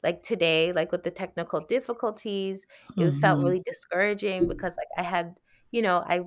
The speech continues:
Speaker 1: put, I put effort into, like, a backdrop and, like, what I was gonna wear, and then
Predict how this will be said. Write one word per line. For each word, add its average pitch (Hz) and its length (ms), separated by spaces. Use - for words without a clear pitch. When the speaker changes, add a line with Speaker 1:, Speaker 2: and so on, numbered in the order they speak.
Speaker 1:
put, 214 160
I 147 40
put - 280
effort 180 320
into, 165 260
like, 165 180
a 160 60
backdrop 170 760
and, 170 120
like, 165 240
what 175 80
I 175 80
was 165 120
gonna 170 160
wear, 185 420
and 160 220
then 160 440